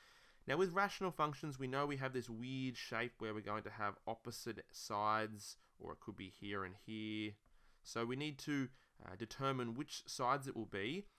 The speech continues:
depending on what the intercepts told us.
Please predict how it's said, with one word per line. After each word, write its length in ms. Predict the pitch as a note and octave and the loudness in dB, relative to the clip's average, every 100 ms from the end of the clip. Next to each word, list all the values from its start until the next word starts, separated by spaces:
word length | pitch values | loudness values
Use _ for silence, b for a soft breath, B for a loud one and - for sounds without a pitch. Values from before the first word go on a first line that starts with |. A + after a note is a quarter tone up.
| b | b
depending 400 | - - F#2+ G2+ - | -16 -10 -6 -6 -4
on 200 | F#2 F#2 | -6 -4
what 140 | F2 - | -6 -6
the 120 | A#2+ | -8
intercepts 540 | - G3 G3 - D#3 - | -6 -6 -6 -4 -4 -2
told 260 | - G#2+ | 0 2
us. 380 | D#2 - - - | 2 -2 -10 -14